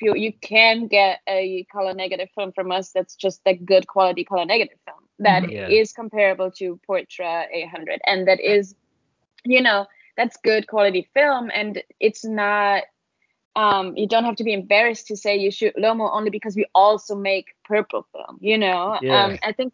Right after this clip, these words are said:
Speaker 1: some people were, um, hesitant to trust us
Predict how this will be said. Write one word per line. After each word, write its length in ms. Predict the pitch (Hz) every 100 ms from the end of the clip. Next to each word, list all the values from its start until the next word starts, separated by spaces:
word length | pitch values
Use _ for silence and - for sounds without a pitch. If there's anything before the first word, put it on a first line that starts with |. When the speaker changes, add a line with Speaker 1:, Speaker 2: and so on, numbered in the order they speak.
| -
Speaker 1:
some 180 | 233 226
people 340 | 247 - 214
were, 480 | 202 202 190 185 185 -
um, 300 | 196 180 175 175 _
hesitant 720 | 214 196 190 202 196 180 180 -
to 460 | 190 175 175 170 160 - _
trust 420 | - 202 196 196 208
us 440 | 190 - - -